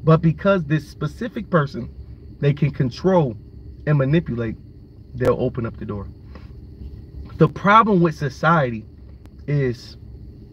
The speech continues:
we have a lot of people that's appointed in positions and they're not supposed to be there. Can I get an amen for that? <laughs> Can I get an amen for that? Listen, they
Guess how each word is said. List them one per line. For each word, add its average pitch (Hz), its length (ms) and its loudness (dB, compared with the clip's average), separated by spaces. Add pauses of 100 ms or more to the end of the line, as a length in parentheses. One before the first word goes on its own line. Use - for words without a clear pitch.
(120)
we 156 120 4
have 147 160 6
a 135 40 2
lot 156 260 2
of 185 80 -6
people 135 400 -6 (800)
that's 131 240 2
appointed 165 680 0 (480)
in 139 140 0
positions 123 720 -2 (540)
and 127 180 0
they're 135 160 4
not 131 180 2
supposed 120 400 -8
to 117 60 -6
be 117 120 -4
there. 107 200 -6 (340)
Can 151 140 6
I 147 60 6
get 139 140 0
an 143 100 4
amen 143 320 2
for - 100 -8
that? 123 180 2 (540)
<laughs> - 380 6
Can 247 200 10
I 247 80 6
get 214 160 2
an 226 120 2
amen 214 360 2
for 170 120 0
that? 160 220 0 (1500)
Listen, 147 380 2 (1160)
they 175 360 6